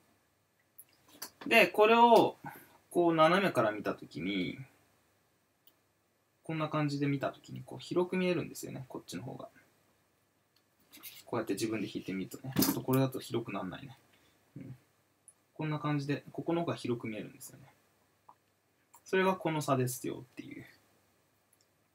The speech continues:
ここがぐるっと曲がってる分。で、実はこれは逆なんですよ。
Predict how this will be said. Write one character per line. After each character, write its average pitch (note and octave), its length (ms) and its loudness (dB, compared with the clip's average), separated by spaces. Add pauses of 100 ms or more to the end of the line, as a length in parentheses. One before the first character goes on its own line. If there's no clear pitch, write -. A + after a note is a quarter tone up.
(1700)
こ E3+ 140 0
こ F3+ 80 -2
が F3+ 160 8
ぐ C#3+ 160 4
る G3+ 100 4
っ - 40 -4
と B2+ 120 2
曲 G#2 160 4
が A2+ 100 4
っ - 80 -6
て A2+ 100 -2
る A2 120 0
分。 - 400 -8 (2500)
で、 - 280 2 (760)
実 F#3+ 260 4
は F#3 100 12
こ F#3 160 6
れ F#3+ 80 10
は F#3+ 120 10
逆 D3+ 320 6
な D#3+ 100 6
ん C3 40 6
で - 60 0
す - 120 -4
よ。 - 120 -8